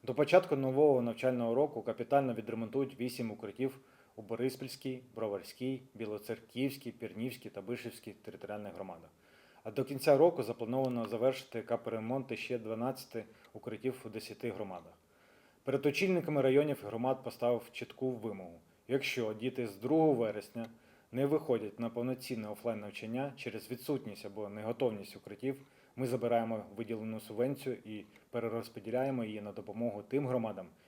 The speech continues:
які зацікавлені в ефективній та швидкій реалізації всіх проєктів. Підвозити учнів сільської місцевості до закладів освіти вже готові триста дев'яносто п'ять шкільних автобусів. У цьому навчальному році заплановано придбати ще сорок один шкільний автобус за рахунок державної субвенції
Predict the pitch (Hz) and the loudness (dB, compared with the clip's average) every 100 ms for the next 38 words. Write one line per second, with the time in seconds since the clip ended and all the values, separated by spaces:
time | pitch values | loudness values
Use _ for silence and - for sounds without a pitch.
0 | _ 110 - 117 110 107 - 127 131 123 | _ -14 -6 -6 -6 -8 -2 4 4 4
1 | 113 104 101 - - 117 - - 139 127 | 0 -4 -8 -14 -8 -8 -4 -2 0 0
2 | 110 - - - 113 110 - - 131 123 | -4 -10 -20 -10 -8 -8 -12 -6 0 0
3 | 107 - 110 110 107 104 120 - 110 101 | -2 -6 -6 -4 -2 0 0 0 -10 -12
4 | - - - 107 - - 104 95 85 - | -14 -12 -8 -8 -10 -6 -4 -4 -6 -18
5 | _ 117 147 185 165 165 165 170 - 139 | _ 0 10 12 12 8 8 8 2 -2
6 | 147 139 - 160 139 135 - 165 151 139 | -2 0 8 10 10 6 6 8 8 4
7 | 131 127 123 143 135 120 120 127 - 147 | -2 0 4 4 4 0 -2 -4 -4 0
8 | 135 107 120 117 139 131 127 - - 135 | 0 0 0 4 6 4 2 -8 -4 4
9 | 151 151 131 127 131 - 123 139 139 - | 4 4 2 2 0 0 4 6 6 0
10 | 120 127 127 117 117 101 - - - _ | 0 0 -2 -2 -2 -4 -8 -16 -20 _
11 | _ - - 170 175 180 170 147 160 160 | _ -20 -10 2 6 6 6 6 6 6
12 | 156 156 180 - 113 - 117 135 139 123 | 6 8 8 4 -4 -2 2 4 2 0
13 | 113 104 123 113 - 127 123 117 104 104 | -2 2 2 2 -2 -2 -2 -4 -4 -2
14 | 127 127 113 107 107 - 123 123 101 110 | -2 -2 -6 -8 -8 -4 -2 -2 -2 -2
15 | 101 - 131 107 113 98 123 113 101 - | -2 -2 -2 -2 -6 0 0 0 -4 -4
16 | 101 139 131 98 | 0 0 0 -10